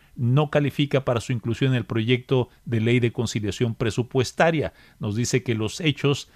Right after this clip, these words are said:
avalan la idea de que las reglas de conciliación pueden usarse para medidas que impactan el gasto federal, los ingresos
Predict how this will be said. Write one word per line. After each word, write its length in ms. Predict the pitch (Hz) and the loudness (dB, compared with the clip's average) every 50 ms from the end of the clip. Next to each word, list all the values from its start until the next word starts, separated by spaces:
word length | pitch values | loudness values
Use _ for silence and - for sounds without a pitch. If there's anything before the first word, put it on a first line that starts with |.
| _ _ | _ _
avalan 460 | - - 110 104 120 123 127 131 127 123 | -6 -4 -2 0 2 2 2 2 2 2
la 80 | 117 | 2
idea 260 | 120 117 123 123 123 | 2 2 2 2 2
de 140 | 120 117 98 | 2 0 -2
que 100 | - 107 | -2 -4
las 140 | 95 87 87 | -4 -4 -4
reglas 420 | - 104 117 120 135 131 131 123 | -4 -4 -2 0 0 0 0 0
de 100 | 127 131 | 0 -2
conciliación 760 | - - 139 131 - - 135 131 123 - - 147 143 143 143 - - _ _ _ - | 0 -2 -2 -2 -2 -2 0 0 0 0 0 0 0 0 -2 -4 -8 _ _ _ -2
pueden 340 | - 113 113 117 131 135 135 | 2 2 4 4 4 2 0
usarse 440 | 123 - - 139 120 113 - 143 | 0 2 2 0 0 0 0 -2
para 200 | 127 - 127 120 | -2 0 0 -2
medidas 380 | 113 110 107 113 117 120 117 - | 0 0 0 0 2 0 0 0
que 80 | - 123 | -2 -4
impactan 460 | 113 98 - 120 113 110 - 123 117 | -2 0 0 -2 -2 0 -2 -2 -2
el 80 | 98 | -2
gasto 320 | 95 117 117 110 - - 110 | -2 -2 -4 -2 -2 -4 -6
federal, 480 | - - 113 110 110 117 117 131 135 - _ _ _ | -2 -2 -2 0 2 2 2 0 -2 -6 _ _ _
los 420 | - 98 95 101 113 123 - - | -4 0 2 2 2 2 0 0
ingresos 540 | - 139 135 131 120 117 113 - 127 120 - | 0 0 2 2 2 0 0 -2 -6 -8 -8